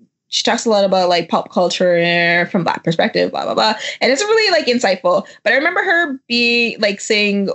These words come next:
once that, you know, some days she just wants to leave her house and not have to, like,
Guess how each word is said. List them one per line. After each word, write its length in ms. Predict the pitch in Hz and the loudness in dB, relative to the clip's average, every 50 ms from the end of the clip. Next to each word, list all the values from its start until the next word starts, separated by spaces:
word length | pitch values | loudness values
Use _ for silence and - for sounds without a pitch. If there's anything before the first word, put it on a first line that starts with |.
| - | -6
once 460 | 180 180 170 170 170 175 208 - - | -4 -2 0 0 2 0 -2 -4 -2
that, 360 | - 202 180 175 175 - - _ _ _ - | -2 0 0 2 0 0 -2 _ _ _ -6
you 100 | - 196 | -2 0
know, 340 | 202 196 185 165 147 - - _ _ _ _ _ _ _ _ _ _ _ _ _ - | 2 2 2 0 0 -2 -6 _ _ _ _ _ _ _ _ _ _ _ _ _ -10
some 320 | - - 277 269 277 285 | -4 0 0 2 2 2
days 260 | 311 311 311 311 330 | 2 2 2 2 0
she 140 | - - 294 | 0 0 0
just 220 | 233 240 254 - - | 0 0 -2 0 0
wants 260 | 226 214 220 247 - | 0 2 0 -2 -2
to 60 | - 240 | -4 -4
leave 140 | 214 214 | -2 0
her 80 | 214 214 | 0 0
house 320 | 214 147 139 277 269 - | 0 2 2 0 0 0
and 100 | 247 202 | 0 0
not 200 | 190 190 196 190 208 | 0 0 0 0 0
have 180 | 196 190 - | -2 -2 -2
to, 80 | - 196 | -2 -2
like, 440 | 185 175 170 165 165 170 170 _ | 0 2 2 2 0 0 -4 _